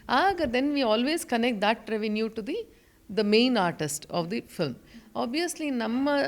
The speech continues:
ಸಿನಿಮಾ ರಂಗ, ಕನ್ನಡ ಚಿತ್ರರಂಗ ನಮ್ಮ ಹೆಚ್ಚು ಪುರುಷ ಪ್ರಧಾನವಾದಂಥದ್ದೇ ಮಾಡುವಂಥದ್ದು. That's only because men are the audience on a greater number. ಇದನ್ನ ನಾನು ಸುಮಾರು ಕಡೆ ಹೇಳ್ತಿದ್ದೀನಿ. ನಾವು ಮಹಿಳಾ ಪ್ರಧಾನವನ್ನು ಮಾಡ್ಬೇಕಂತ ಹೇಳಿದ್ರೆ ಅವಾಗ ಹೆಂಗಸರು ಸಿನಿಮಾ ನೋಡ್ಬೇಕು ಥಿಯೇಟ್ರಿಗೆ ಬಂದು.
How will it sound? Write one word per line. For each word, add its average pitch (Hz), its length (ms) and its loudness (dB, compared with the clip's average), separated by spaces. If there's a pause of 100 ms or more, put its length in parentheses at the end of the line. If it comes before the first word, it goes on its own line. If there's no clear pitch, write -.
(240)
ಸಿನಿಮಾ 214 440 -2
ರಂಗ, 185 260 -6
ಕನ್ನಡ 214 460 -8
ಚಿತ್ರರಂಗ 180 560 -10 (500)
ನಮ್ಮ 226 200 -2 (840)
ಹೆಚ್ಚು 214 760 -6
ಪುರುಷ 214 260 -6
ಪ್ರಧಾನವಾದಂಥದ್ದೇ 180 920 -6
ಮಾಡುವಂಥದ್ದು. 170 640 -6
That's 240 560 -6
only 277 240 0
because 302 360 -4 (600)
men 233 240 8
are 294 160 6
the 247 240 0
audience 175 840 -4 (920)
on 180 80 0
a 160 320 -6
greater 196 340 2
number. 147 260 0 (280)
ಇದನ್ನ 214 260 -4
ನಾನು 208 200 -4
ಸುಮಾರು 220 300 -2
ಕಡೆ 254 220 -2
ಹೇಳ್ತಿದ್ದೀನಿ. 185 500 -4
ನಾವು 202 360 -6
ಮಹಿಳಾ 196 380 0
ಪ್ರಧಾನವನ್ನು 233 680 -2
ಮಾಡ್ಬೇಕಂತ 196 540 -6
ಹೇಳಿದ್ರೆ 208 320 -6
ಅವಾಗ 220 160 -4
ಹೆಂಗಸರು 220 540 0
ಸಿನಿಮಾ 220 260 -2
ನೋಡ್ಬೇಕು 147 400 -6
ಥಿಯೇಟ್ರಿಗೆ 190 460 -2
ಬಂದು. 135 540 -10